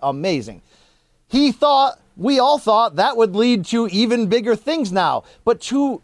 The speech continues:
to Charlo's credit and to what he says, the guys who can bring the most spoke, smoke don't seem to want him at the moment. Golovkin, I love me some Triple G. He don't want Jermall Charlo, Luke, and it's sad to see that Golovkin is willing to enter into a two,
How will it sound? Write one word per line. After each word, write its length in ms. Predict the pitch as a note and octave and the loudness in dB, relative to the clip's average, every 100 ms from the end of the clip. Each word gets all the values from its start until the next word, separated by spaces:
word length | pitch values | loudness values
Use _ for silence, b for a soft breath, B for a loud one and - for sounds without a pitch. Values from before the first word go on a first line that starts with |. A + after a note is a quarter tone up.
| - - | -16 -20
to 120 | F3 | -12
Charlo's 520 | - C#4+ G4+ G4+ - | -2 2 2 0 -2
credit 380 | - C4+ C#4+ A#3 | -2 0 0 0
and 100 | G#3+ | -4
to 80 | A#3 | -2
what 160 | B3 | -2
he 80 | A3+ | -2
says, 460 | - C#4+ D4 G3 - b b b | -2 2 2 0 -8 b b b
the 80 | G3+ | -4
guys 460 | F3+ C#4 F4 A#3+ | 0 0 -2 -4
who 100 | C#4 | -4
can 160 | C4 A#3 | -2 -2
bring 200 | B3+ C#4+ | -2 -2
the 60 | B3 | 0
most 240 | C4+ - | 0 0
spoke, 420 | - C4 D4+ - _ _ | 0 2 2 -2 _ _
smoke 480 | - G#3+ D4 C4 - | -8 0 2 0 -2
don't 200 | A#3 D4+ | -2 -2
seem 260 | - C#4+ C4 | -8 -8 -4
to 80 | C4+ | -2
want 320 | B3 D4 A3+ | 2 0 -2
him 380 | - D#4+ F4 C4 | -4 -2 -2 -2
at 240 | G3+ - | -2 0
the 80 | G#3 | 0
moment. 400 | G3+ F#3 D3+ A2 b b | 2 2 0 -8 b b
Golovkin, 600 | G3+ A3 C#4+ - F4+ F4+ - | -2 2 2 0 -4 -4 -4
I 120 | - E4+ | -2 0
love 280 | A#3 D4+ | 2 0
me 80 | G#3+ | -2
some 200 | D#3+ E3+ | -6 -6
Triple 260 | E3 F3 C#3+ | -4 -2 -2
G. 300 | F#3 B3 A#2 _ _ _ - | -2 -2 -4 _ _ _ -6
He 120 | C#4 | 0
don't 160 | F4 C4+ | 2 2
want 220 | C#4+ F#3+ | 0 0
Jermall 280 | G3+ F3+ D#3+ | 0 0 2
Charlo, 340 | E3+ D3+ C#3 | 0 0 0
Luke, 200 | D#3 D#3+ | 0 -2
and 100 | F#3 | -2
it's 100 | F3 | -4
sad 320 | - A#3+ C4+ | 0 2 2
to 60 | G#3+ | -2
see 280 | - C4+ A#3 | -8 -2 0
that 160 | F3 | 0
Golovkin 520 | E3 F#3+ G#3+ F3 G3+ - b b | 0 2 2 0 -6 -6 b b
is 180 | G3+ E3 | -2 0
willing 300 | A3+ B3+ A3+ | 0 0 0
to 100 | A3 | 0
enter 280 | A#3 A3+ | 0 0
into 180 | A3 A3 | 0 2
a 80 | F#3 | 0
two, 460 | - - C4 B3 | -2 -4 -2 -2